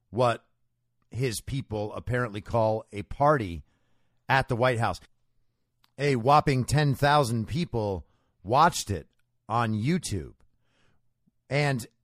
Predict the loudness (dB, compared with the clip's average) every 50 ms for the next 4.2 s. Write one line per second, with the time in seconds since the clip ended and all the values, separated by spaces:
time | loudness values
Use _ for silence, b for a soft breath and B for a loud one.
0 | _ _ _ 0 2 4 4 4 4 4 4 6 6 4 4 2 0 0 -2 -2
1 | -2 -2 -2 -2 2 2 4 4 2 2 0 -2 -2 -2 -2 -4 -6 -4 -4 -2
2 | -2 -2 -2 -4 -6 -10 _ -8 -2 0 2 2 2 2 0 -2 -6 -4 -2 0
3 | 0 0 0 -2 -2 -2 -2 -2 -2 -2 -4 -8 -8 -8 -6 -4 -2 -2 -2 -2
4 | -4 -6 -10